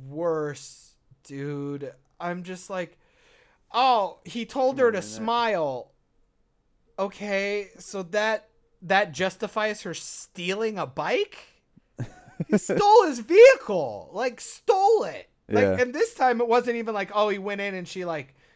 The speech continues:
Speaker 1: commandeered it 'cause she needed it. This was like, she just straight up was like, "Hey,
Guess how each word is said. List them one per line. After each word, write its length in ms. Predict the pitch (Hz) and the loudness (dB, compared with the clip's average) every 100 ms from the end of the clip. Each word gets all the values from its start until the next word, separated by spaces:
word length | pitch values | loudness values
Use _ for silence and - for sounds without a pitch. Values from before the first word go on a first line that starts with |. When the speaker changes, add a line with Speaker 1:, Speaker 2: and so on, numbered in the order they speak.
| _ - | _ -6
Speaker 1:
commandeered 560 | 208 208 196 190 202 | -2 -2 -4 -2 -2
it 60 | 190 | -2
'cause 180 | 180 160 | -6 -8
she 100 | 143 | -8
needed 320 | 160 202 165 | -8 -8 -6
it. 160 | 143 156 | -8 -6
This 180 | 226 | -8
was 140 | 359 285 | -6 -8
like, 160 | 247 | -8
she 160 | - 208 | -8 -10
just 180 | 196 185 | -10 -10
straight 260 | 190 185 | -4 -4
up 100 | 185 | -4
was 140 | 180 170 | -8 -8
like, 200 | 156 - _ _ _ | -8 -10 _ _ _
"Hey, 340 | 202 180 117 | 0 0 -4